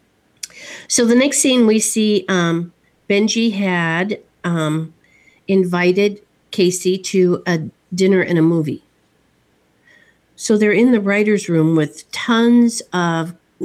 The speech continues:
Chinese carryout containers. Um, and that's their dinner. And then the movie is gonna be one of Swan's movies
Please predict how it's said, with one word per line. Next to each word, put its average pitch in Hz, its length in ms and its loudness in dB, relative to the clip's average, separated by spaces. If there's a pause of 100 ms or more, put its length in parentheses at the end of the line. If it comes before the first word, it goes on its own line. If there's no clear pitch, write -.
(160)
Chinese 185 480 2
carryout 165 640 -2
containers. 135 840 -6 (840)
Um, 156 420 0
and 160 200 2
that's 180 300 -2
their 208 180 2
dinner. 151 500 0
And 165 220 0
then 170 460 2
the 175 160 -4
movie 180 440 4
is 151 140 -2
gonna 151 240 0
be 147 240 0
one 165 380 2
of 147 440 -4
Swan's 165 600 0
movies 156 640 0